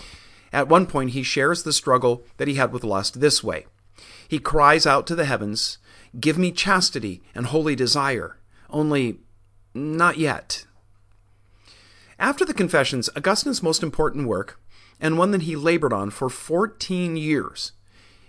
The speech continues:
is The City of God. This is arguably the climax of Christian Latin apologetics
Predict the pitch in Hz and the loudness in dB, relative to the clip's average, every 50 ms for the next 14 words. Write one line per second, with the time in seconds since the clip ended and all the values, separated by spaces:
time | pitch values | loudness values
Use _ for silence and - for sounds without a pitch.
0 | - _ - 156 147 - 156 139 - - 160 143 139 135 123 117 117 107 92 90 | -10 _ -2 -2 0 0 0 0 2 0 0 0 0 -2 -2 0 -2 -4 -4 -4
1 | - - - _ - - - _ _ - - _ _ - _ _ _ _ _ _ | -8 -12 -18 _ -20 -20 -20 _ _ -20 -20 _ _ -20 _ _ _ _ _ _
2 | _ _ - - 160 190 240 - 330 285 240 - - 156 165 151 147 131 113 104 | _ _ -12 -4 0 2 4 4 4 4 2 4 6 6 6 6 4 2 2 2
3 | 120 120 117 - - 139 143 143 - - - - - 196 220 214 214 202 151 110 | 0 -2 -2 -2 0 0 0 0 -2 -10 -12 -10 -6 -2 0 0 0 0 0 -2
4 | 92 95 98 - - - - 139 127 - - - 185 185 - - 185 190 180 - | -4 -6 -6 -6 -6 -6 -6 -8 -8 -6 -4 -2 -2 -2 -2 -2 -2 -2 0 2
5 | 123 139 131 - 139 143 - - 147 139 127 127 - - 98 87 80 - - - | 2 0 0 0 -4 -6 -6 -2 -2 0 0 0 -2 -2 -4 -4 -4 -8 -10 -12